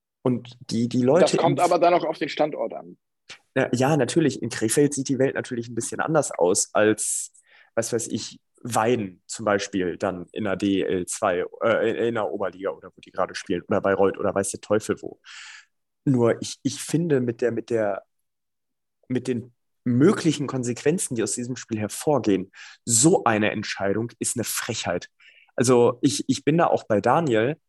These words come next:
Speaker 1: dass da nicht von Konsequenzen gesprochen worden ist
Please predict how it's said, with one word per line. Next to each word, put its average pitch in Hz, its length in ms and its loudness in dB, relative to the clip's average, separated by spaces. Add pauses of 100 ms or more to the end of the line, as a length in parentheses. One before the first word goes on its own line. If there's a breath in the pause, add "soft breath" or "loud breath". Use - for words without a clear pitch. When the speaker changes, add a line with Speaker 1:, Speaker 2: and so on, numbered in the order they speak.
(200)
Speaker 1:
dass 117 240 0
da 117 180 4
nicht 135 360 -2
von 123 260 -4
Konsequenzen 131 720 -2
gesprochen 107 560 -4
worden 92 360 0
ist - 460 -8